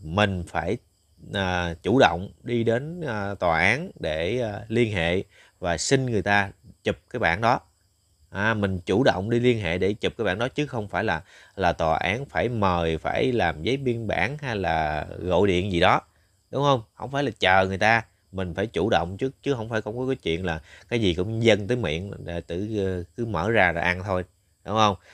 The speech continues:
Thì, ờ, đây rõ ràng là một cái, ừm, cái cách xuyên tạc của cái nhóm luật sư này nữa. À, trong khi cái sự việc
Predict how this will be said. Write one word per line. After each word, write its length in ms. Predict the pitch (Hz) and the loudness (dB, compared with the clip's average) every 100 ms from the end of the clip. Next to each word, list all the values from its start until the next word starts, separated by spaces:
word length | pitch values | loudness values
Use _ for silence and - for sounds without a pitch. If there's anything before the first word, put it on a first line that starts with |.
| _ | _
Thì, 220 | - 82 82 | -8 -4 0
ờ, 220 | 82 85 | 0 2
đây 160 | 95 | 2
rõ 120 | 92 107 | 2 6
ràng 220 | 98 85 - | 6 4 -2
là 300 | 85 82 80 | -6 -4 -4
một 300 | 78 76 - | -6 -12 -10
cái, 260 | 98 104 110 | -6 -4 -4
ừm, 480 | 98 85 82 82 | -6 -8 -10 -12
cái 120 | 80 104 | -12 -10
cách 200 | 175 - | -8 -10
xuyên 320 | - 123 110 | -4 -2 0
tạc 260 | 87 82 - | 0 -2 -2
của 380 | 82 82 98 113 | -4 -2 -2 -4
cái 340 | 113 117 110 | -6 -6 -6
nhóm 180 | 104 110 | -4 -4
luật 120 | 98 | -2
sư 100 | 98 | -2
này 120 | 87 | 0
nữa. 240 | 80 90 123 _ _ _ _ | 0 0 -2 _ _ _ _
À, 180 | 85 85 | -8 -2
trong 220 | 98 98 | 0 0
khi 240 | 104 98 95 | 2 2 2
cái 120 | 107 | 0
sự 160 | 90 | -2
việc 280 | 85 87 85 | 2 2 0